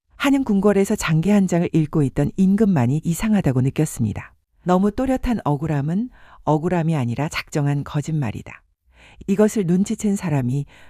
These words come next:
조선 팔도에서 정조 한 사람뿐이었다는 것. 그것이 이 사건의 진짜 소름 돋는 대목입니다. 이 사건은 심리록에 실려 오늘날까지 전해지고 있습니다. 정조가 직접 판결한 천 건이 넘는 사건.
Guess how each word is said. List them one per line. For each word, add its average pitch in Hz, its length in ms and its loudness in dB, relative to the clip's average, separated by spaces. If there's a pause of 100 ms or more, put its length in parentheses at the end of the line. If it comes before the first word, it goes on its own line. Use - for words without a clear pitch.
조선 214 360 2
팔도에서 165 640 0
정조 143 420 0
한 247 200 -2
사람뿐이었다는 160 920 0
것. - 160 -12 (680)
그것이 160 440 0
이 160 140 2
사건의 135 460 -2
진짜 196 440 2
소름 302 320 0
돋는 143 260 2
대목입니다. 123 720 -2 (800)
이 196 140 2
사건은 214 420 4
심리록에 240 560 2
실려 147 320 2
오늘날까지 160 640 4
전해지고 135 460 0
있습니다. - 600 -8 (760)
정조가 156 380 2
직접 202 380 -2
판결한 170 560 2 (260)
천 220 260 -4
건이 170 240 4
넘는 120 360 2
사건. - 520 -8